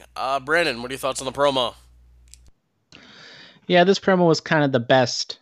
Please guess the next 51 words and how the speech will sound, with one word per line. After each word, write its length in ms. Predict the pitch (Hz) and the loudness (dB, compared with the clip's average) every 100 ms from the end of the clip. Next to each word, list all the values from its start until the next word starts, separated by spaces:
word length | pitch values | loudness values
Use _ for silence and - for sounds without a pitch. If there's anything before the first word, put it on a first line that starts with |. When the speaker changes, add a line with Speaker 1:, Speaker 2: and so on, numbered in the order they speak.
| _ - | _ -8
Speaker 2:
and 200 | 135 131 | -6 -2
worst 400 | 143 135 - - | -2 -2 -6 -8
of 120 | 139 131 | -6 -2
Shawn 280 | 160 135 | 0 2
Michaels. 480 | 127 120 120 127 120 - - - | 4 2 0 -2 -4 -10 -20 -10
Shawn 340 | - 156 139 135 | 0 2 4 2
sometimes 480 | 143 127 131 131 | 0 0 0 -2
tries 280 | - 127 123 | -2 -2 -2
to 100 | 123 | -4
be 180 | 120 117 | -6 -6
the, 260 | 113 110 110 | -4 -8 -8
the 80 | 117 | -10
kooky, 440 | - 143 135 123 | -4 -2 -2 -4
crazy 560 | - 131 127 123 123 120 - _ _ - | 0 2 2 2 0 0 -6 _ _ -6
Uncle 260 | 127 131 | -4 -2
Shawn, 380 | 120 131 120 117 | 0 2 2 2
and 200 | 110 113 - | 0 -4 -4
we 80 | |
kinda 220 | 127 190 156 | 0 2 4
see 120 | 160 | 4
a 60 | |
little 220 | 147 151 139 | 6 4 6
bit 240 | 143 147 - - - - | 4 2 -12 -20 -10 -2
of 120 | 156 | 0
it 80 | 147 | 2
in 140 | 139 | 4
this 320 | 131 135 - - _ - | 4 2 -2 -12 _ -8
promo. 300 | 139 127 123 | -2 0 2
We 100 | 139 | 4
also 220 | 160 - | 4 0
get 160 | 147 139 | -4 -2
kinda 200 | 156 151 | -2 -2
serious 460 | - 196 190 185 | 0 4 4 4
Shawn, 280 | - 170 170 | 2 2 2
where 80 | 151 | 0
he, 180 | 156 139 - | -4 -8 -8
you 120 | 151 | -4
know, 120 | 123 | -4
he 160 | 135 180 | -2 0
can 220 | 202 143 135 | 0 0 -2
do 220 | 180 196 | 0 0
some 180 | 170 143 | 0 2
good 160 | 156 | 2
work. 240 | 147 139 117 | 4 2 0
I 40 | |
mean, 120 | 117 | -2
we 80 | 117 | -4
saw 280 | 117 156 143 | -6 -6 -4
it, 280 | 131 120 - - - | -2 -4 -6 -20 -6
saw 200 | - 160 | 2 4
him 320 | 151 123 | 4 2